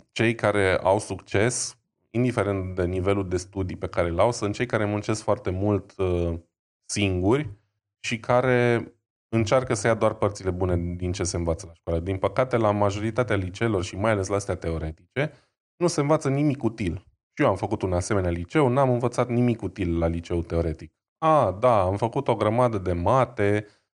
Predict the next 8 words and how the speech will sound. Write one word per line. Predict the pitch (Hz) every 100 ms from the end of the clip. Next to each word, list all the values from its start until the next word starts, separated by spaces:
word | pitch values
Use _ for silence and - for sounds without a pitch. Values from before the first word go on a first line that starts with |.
| _ -
o | 98
grămadă | 104 110 123 113
de | 98 117
fizică | - 117 131 107 101 95
și | -
nu | 101
știu | 95 -
ce. | - 82